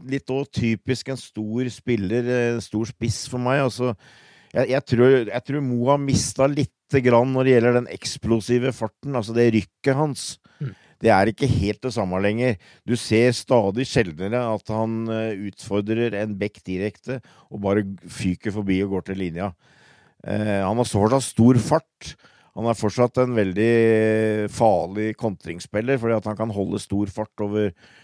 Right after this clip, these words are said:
Speaker 1: over lang distanse. Men akkurat det der rykket er litt borte, og da må, og da har han på en måte føler jeg, tilpasset seg litt det,
Speaker 2: Mm.
Speaker 1: ved at han har blitt, eh, mere en, eh, kombinasjonsspiller.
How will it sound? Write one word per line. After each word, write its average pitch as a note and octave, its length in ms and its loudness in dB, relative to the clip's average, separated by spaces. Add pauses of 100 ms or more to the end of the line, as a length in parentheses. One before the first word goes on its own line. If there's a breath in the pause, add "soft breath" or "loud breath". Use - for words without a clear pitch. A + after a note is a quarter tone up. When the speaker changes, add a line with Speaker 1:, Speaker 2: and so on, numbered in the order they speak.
(280 soft breath)
Speaker 1:
over G2+ 240 -2
lang G2 240 0
distanse. G#2 640 -4 (320 soft breath)
Men A2 180 -6
akkurat A#2+ 340 -2
det A#2+ 140 2
der A#2 240 4
rykket A#2 560 0
er A2 160 4
litt C3 240 0
borte, C#3+ 320 -2
og A#2+ 160 2
da A#2 160 8
må, B2+ 160 2
og A2+ 240 -2
da A2+ 180 8
har A2+ 380 4
han A2 160 0
på - 80 0
en C3 80 0
måte A#2+ 380 2 (560 soft breath)
føler B2 320 4
jeg, B2+ 320 6
tilpasset B2 640 -4
seg C#3+ 180 0
litt C#3 280 -6
det, F#3 420 -2
Speaker 2:
Mm. A#2 160 -2
Speaker 1:
ved A#2 160 6
at B2+ 140 0
han C3 160 0
har C3+ 100 0
blitt, A#2+ 540 -2
eh, A#2+ 240 0
mere A2+ 760 2
en, A#2+ 280 -6
eh, A#2+ 260 -2
kombinasjonsspiller. A#2+ 1080 -2